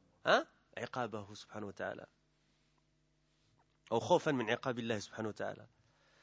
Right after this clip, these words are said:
Donc, qu'est-ce qu'il nous dit, Cheikh Awel Jabiri Hafidullah, ici ? Il nous dit, le troisième verset est de Surat Yunus, la traduction de son sens est, «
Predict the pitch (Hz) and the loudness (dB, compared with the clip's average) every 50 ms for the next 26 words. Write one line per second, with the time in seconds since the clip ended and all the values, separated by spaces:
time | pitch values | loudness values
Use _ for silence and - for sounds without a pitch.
0 | - - - - - - - - _ 185 190 - 285 - - - 269 247 269 254 | -20 -20 -6 -4 -4 -4 -4 -2 _ 0 2 4 2 4 4 4 4 6 6 6
1 | - 269 247 - - 233 196 214 226 233 226 208 196 214 196 226 220 190 165 180 | 6 4 4 4 4 6 8 8 8 8 6 6 6 6 6 6 6 6 4 4
2 | 175 185 185 185 202 202 220 254 240 214 214 185 - 269 277 262 220 214 202 214 | 2 4 6 6 6 8 10 10 10 10 8 6 2 0 0 2 4 2 4 4
3 | 285 294 233 - - 254 254 240 254 240 220 233 - - - 311 294 - 233 220 | 4 4 4 6 8 10 10 10 10 10 10 10 8 8 8 8 8 8 8 6
4 | 226 - 254 247 247 226 - 247 240 240 277 330 - - - - - - - - | 6 8 10 10 10 10 8 6 6 8 8 8 8 6 2 -8 -14 -16 -2 0
5 | 160 160 - - - 220 - 240 220 196 - - 208 190 175 - 202 202 185 - | 0 4 6 6 4 6 6 6 6 6 8 8 10 8 10 10 8 6 6 6
6 | - - 170 196 220 | 6 6 8 8 8